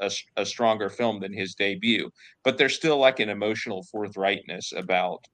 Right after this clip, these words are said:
everything that is going on here that you would not expect to see from an older filmmaker. This is somebody who is still very much, like, in touch with these feelings and doesn't know how to express them other than just by expressing them.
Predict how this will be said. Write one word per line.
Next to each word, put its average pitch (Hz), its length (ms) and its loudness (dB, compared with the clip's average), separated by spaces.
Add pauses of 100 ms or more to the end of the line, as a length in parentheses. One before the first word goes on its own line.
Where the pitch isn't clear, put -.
(440)
everything 98 400 -2
that 95 120 -6
is 92 100 -6
going 92 240 4
on 92 180 6
here 92 160 0
that 101 140 6
you 113 120 2
would 107 140 0
not 101 200 6
expect - 280 -6
to 95 80 -10
see - 200 -8
from - 320 -8
an 92 240 -4
older 95 260 -2
filmmaker. - 520 -10
This 110 200 -2
is - 80 -2
somebody 101 400 6
who 101 140 -4
is 95 100 -2
still 98 200 -2
very 95 260 2
much, 90 240 -4
like, 95 180 -2
in 101 100 -4
touch - 360 2
with 92 140 -6
these 92 280 -4
feelings 98 560 -4
and 95 400 2 (1120)
doesn't 131 360 8
know 120 220 10
how 117 220 8
to 117 180 -10
express 135 540 0
them 123 180 0
other 123 320 2
than 117 240 -2
just 113 280 -6
by 113 180 6
expressing 107 800 -2
them. 65 260 -8